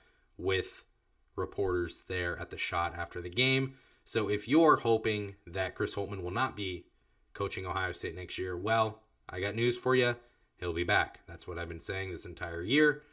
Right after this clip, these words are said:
but I guess you had to hear it from Chris himself. He says he's got a very good relationship with Gene Smith. He's been very open about plans, all that stuff. Let's, uh, let's bury that one, please. I'm tired of talking about it. Bruce Thornton.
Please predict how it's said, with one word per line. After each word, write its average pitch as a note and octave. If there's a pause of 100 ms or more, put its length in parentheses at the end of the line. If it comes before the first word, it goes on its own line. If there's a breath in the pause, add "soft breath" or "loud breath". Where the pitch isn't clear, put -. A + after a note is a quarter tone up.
(260 soft breath)
but F#2 (880)
I F#2
guess G#2
you A2
had G2
to G2
hear G2
it F2+
from F#2+
Chris F2+
himself. F2
He -
says D#2+
he's D#2+
got E2+
a D#2+ (500 soft breath)
very G#2
good G#2
relationship A#2+
with G#2
Gene F#2+
Smith. D#3+
He's G2
been E2
very E2+
open F#2
about E2
plans, C#3
all A#2+
that A#2+
stuff. G#2+ (600 soft breath)
Let's, G2
uh, F#2
let's G#2
bury B2
that G2
one, D#2+
please. F#2+
I'm F#2
tired E2+
of D#2+
talking A2+
about E2
it. -
Bruce B2
Thornton. F3+